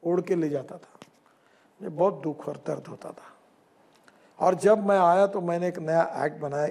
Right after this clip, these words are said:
mechanized driven ई रिक्शा का। बहुत लोगों ने challenge किया, सुप्रीम कोर्ट तक cases गए, मैं लड़ता रहा।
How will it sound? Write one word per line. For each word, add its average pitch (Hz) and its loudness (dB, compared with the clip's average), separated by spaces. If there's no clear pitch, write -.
mechanized 175 2
driven 165 -4
ई 156 -4
रिक्शा 143 -8
का। - -18
बहुत 180 2
लोगों 220 2
ने 226 2
challenge 196 2
किया, 185 2
सुप्रीम 180 -4
कोर्ट 185 0
तक - -6
cases 165 -2
गए, 160 -2
मैं 151 0
लड़ता 156 4
रहा। 160 2